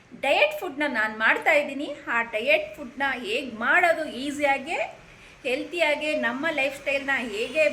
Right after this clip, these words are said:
ಮಾಡ್ಕೊಳ್ಳೋದು ಅಂತ ತೋರ್ಸೋಕ್ಕೋಸ್ಕರ, ನಿಮಗೋಸ್ಕರ ಹೆಲ್ತಿ ಲೈಫ್ ಸ್ಟೈಲ್ ಬ್ಲಾಗ್‌ನ ಸ್ಟಾರ್ಟ್ ಮಾಡ್ತಾ ಇದ್ದೀನಿ. ನೀವು ನನ್ನ YouTube ಚಾನಲ್‌ನ ಇಲ್ಲಿವರೆಗೂ ಸಬ್ಸ್ಕ್ರೈಬ್ ಮಾಡಿಲ್ಲ ಅಂದರೆ ಸಬ್ಸ್ಕ್ರೈಬ್ ಮಾಡ್ಕೊಳ್ಳಿ,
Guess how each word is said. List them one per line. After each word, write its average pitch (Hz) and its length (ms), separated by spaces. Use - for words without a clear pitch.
ಮಾಡ್ಕೊಳ್ಳೋದು 277 540
ಅಂತ 233 180
ತೋರ್ಸೋಕ್ಕೋಸ್ಕರ, 294 840
ನಿಮಗೋಸ್ಕರ 339 600
ಹೆಲ್ತಿ 294 280
ಲೈಫ್ 294 320
ಸ್ಟೈಲ್ 294 300
ಬ್ಲಾಗ್‌ನ 254 440
ಸ್ಟಾರ್ಟ್ 294 320
ಮಾಡ್ತಾ 285 280
ಇದ್ದೀನಿ. 269 440
ನೀವು 330 460
ನನ್ನ 294 320
YouTube 302 360
ಚಾನಲ್‌ನ 285 400
ಇಲ್ಲಿವರೆಗೂ 277 520
ಸಬ್ಸ್ಕ್ರೈಬ್ 330 580
ಮಾಡಿಲ್ಲ 302 380
ಅಂದರೆ 269 240
ಸಬ್ಸ್ಕ್ರೈಬ್ 302 640
ಮಾಡ್ಕೊಳ್ಳಿ, 285 580